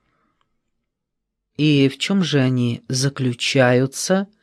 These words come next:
спросил Генри, придвигаясь к Мэгги. «Сделать меня богатым.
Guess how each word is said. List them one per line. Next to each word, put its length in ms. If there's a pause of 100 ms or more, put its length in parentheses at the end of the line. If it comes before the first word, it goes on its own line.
(400)
спросил 500
Генри, 520 (360)
придвигаясь 920
к 120
Мэгги. 560 (2000)
«Сделать 720
меня 400
богатым. 920